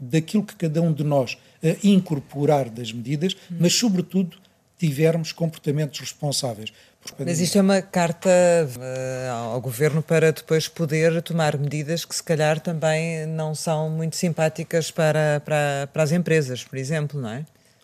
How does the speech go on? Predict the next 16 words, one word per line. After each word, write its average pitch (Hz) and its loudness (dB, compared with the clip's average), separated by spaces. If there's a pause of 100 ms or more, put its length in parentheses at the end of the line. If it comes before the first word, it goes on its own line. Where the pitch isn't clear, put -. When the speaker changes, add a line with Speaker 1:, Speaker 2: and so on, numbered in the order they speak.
(180)
Speaker 1:
Obviamente 139 2
que - -4
os 120 -2
efeitos 135 2
que - -10
se - 0
está 151 -2
a 127 0
sentir 135 0
na 127 0
economia, 131 0
eh, 139 -2
ao 135 -2
nível 127 0
das 117 -4
empresas, 127 0